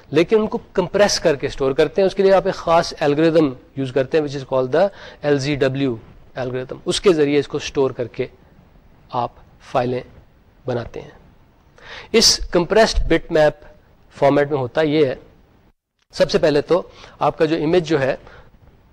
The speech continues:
اس میں چاہے بے شمار کلر ہوں، آپ ان کلرز کی تعداد کو کم کرتے ہیں، کیونکہ جتنے زیادہ کلرز ہوں گے، اتنا ہی امیج کا سائز بڑا ہوگا، تو آپ ان کی تعداد کو کم کر کے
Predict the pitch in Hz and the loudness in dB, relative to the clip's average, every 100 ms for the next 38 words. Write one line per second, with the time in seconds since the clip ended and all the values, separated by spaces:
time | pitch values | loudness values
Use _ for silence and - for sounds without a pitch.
0 | _ - 156 175 165 160 165 143 151 151 | _ -10 -4 -2 0 0 0 0 0 2
1 | 151 165 165 160 160 156 151 - - _ | 2 2 2 4 4 4 2 -4 -20 _
2 | _ _ _ _ _ _ _ - _ _ | _ _ _ _ _ _ _ -20 _ _
3 | _ - 147 151 160 160 - - 185 185 | _ -2 -2 0 -2 -4 -12 0 2 2
4 | - 170 147 139 156 160 - - 127 113 | 0 -6 -2 0 2 0 -2 -2 -2 -4
5 | 120 - 135 131 170 165 180 196 214 208 | -12 -12 -12 -10 -4 0 2 4 6 6
6 | 196 196 233 226 220 214 147 - - 170 | 6 6 6 6 4 4 2 -6 -8 -6
7 | - 196 180 160 147 160 170 156 185 208 | 2 4 4 2 -2 -2 0 4 6 6
8 | 160 156 - - 208 202 220 214 175 165 | 6 0 -4 -2 2 4 4 2 4 6
9 | 185 - 175 160 170 160 156 | 4 2 0 2 2 0 2